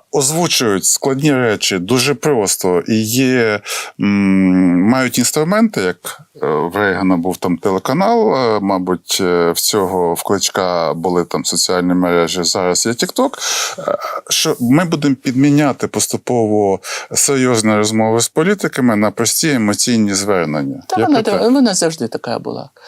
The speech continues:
Speaker 2: Коли ви бачили, що політик, особливо перед виборами, про щось серйозне говорив з населенням?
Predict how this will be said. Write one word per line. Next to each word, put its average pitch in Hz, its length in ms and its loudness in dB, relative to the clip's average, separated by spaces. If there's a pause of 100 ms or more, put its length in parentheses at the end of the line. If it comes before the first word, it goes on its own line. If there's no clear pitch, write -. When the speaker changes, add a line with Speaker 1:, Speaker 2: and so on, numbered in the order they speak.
(160)
Speaker 2:
Коли 392 220 4
ви 277 80 2
бачили, 208 440 0
що - 160 0
політик, 180 520 0
особливо 165 500 0
перед 151 260 0
виборами, 156 500 0
про 143 140 -2
щось 165 280 0
серйозне 165 420 0
говорив 139 400 2
з - 200 -2
населенням? 90 680 -2